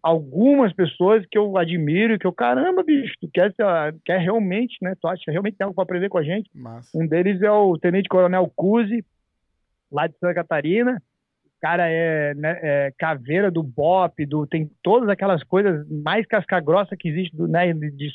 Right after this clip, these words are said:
Speaker 1: de, de sofrimento e
Speaker 2: Aham.
Speaker 1: resiliência, de teste que existem. E um cérebro e um coração fantástico, é um raro, né, que ele une a casca grossice, que, repito,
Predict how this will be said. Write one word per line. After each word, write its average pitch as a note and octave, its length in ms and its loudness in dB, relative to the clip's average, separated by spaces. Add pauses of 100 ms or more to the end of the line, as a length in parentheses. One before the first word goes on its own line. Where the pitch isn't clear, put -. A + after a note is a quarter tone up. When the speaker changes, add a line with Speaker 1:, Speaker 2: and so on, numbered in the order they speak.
(160)
Speaker 1:
de, C#3+ 260 -4 (380)
de D3 240 -4
sofrimento F3 800 2
e D#3 60 4
Speaker 2:
Aham. E3+ 100 6
Speaker 1:
resiliência, F3 720 2
de D3 120 -10
teste F3+ 320 2
que F#3 100 0
existem. F#3+ 640 2 (420)
E F#3 400 2
um F#3+ 140 2 (240)
cérebro G3 420 4
e F#3 60 -2
um F3+ 80 -4
coração F#3+ 480 0
fantástico, G3 720 -4
é - 20 0
um E3 140 -2
raro, F3 440 -2
né, F3+ 220 -4
que - 80 -8
ele D3+ 160 -4
une F#3+ 240 -2
a D#3 60 -4
casca F3 320 -4
grossice, F3 640 -4
que, D#3+ 200 -2 (140)
repito, G3 460 -2